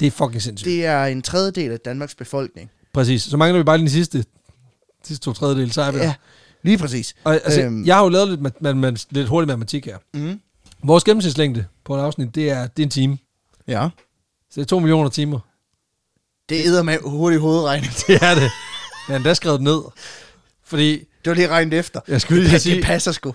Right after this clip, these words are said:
Speaker 1: hundrede,
Speaker 2: At
Speaker 1: hundrede
Speaker 2: en, en gange to millioner, det, den er sgu
Speaker 1: <laughs> Det er
Speaker 2: god nok.
Speaker 1: to millioner.
Speaker 2: Det er to millioner.
Speaker 1: <laughs> Præcis.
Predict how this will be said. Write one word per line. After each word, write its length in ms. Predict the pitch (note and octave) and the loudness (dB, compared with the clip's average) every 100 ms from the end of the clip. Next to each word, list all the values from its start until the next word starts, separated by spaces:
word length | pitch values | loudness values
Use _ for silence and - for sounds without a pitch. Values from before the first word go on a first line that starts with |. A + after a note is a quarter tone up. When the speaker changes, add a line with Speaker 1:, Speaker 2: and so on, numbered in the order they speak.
| - | 0
Speaker 1:
hundrede, 300 | C#3 G3 G3+ | 4 6 4
Speaker 2:
At 60 | C#3 | 4
Speaker 1:
hundrede 340 | F#3 G#3 F#3+ F3 | 4 4 4 2
Speaker 2:
en, 140 | F3 - | -2 -4
en 260 | G#3+ F3 | -2 -2
gange 320 | D#3 D#3 C#3+ | -2 -2 -6
to 220 | - G#3+ F#3 | -6 -4 -4
millioner, 500 | D#3+ D#3 F3+ D#3 B2+ | -2 -2 -2 -4 -4
det, 280 | D3 - - | -2 -4 -2
den 140 | D#3+ | -4
er 40 | C#3+ | 0
sgu 120 | F#3+ | 0
Speaker 1:
<laughs> 0 | |
Det 100 | F3 | 4
er 40 | G3+ | 4
Speaker 2:
god 100 | D3 | 4
nok. 140 | C3+ | 2
Speaker 1:
to 60 | F#3+ | 2
millioner. 80 | E3 | 2
Speaker 2:
Det 100 | G#3+ | 2
er 40 | |
to 120 | - F#3 | 2 0
millioner. 500 | G#3 E3+ F3+ G3+ F3+ - C#4 | 2 2 2 2 0 0 -2
Speaker 1:
<laughs> 140 | - | 0
Præcis. 340 | E3 E3 D#3 | 0 0 -2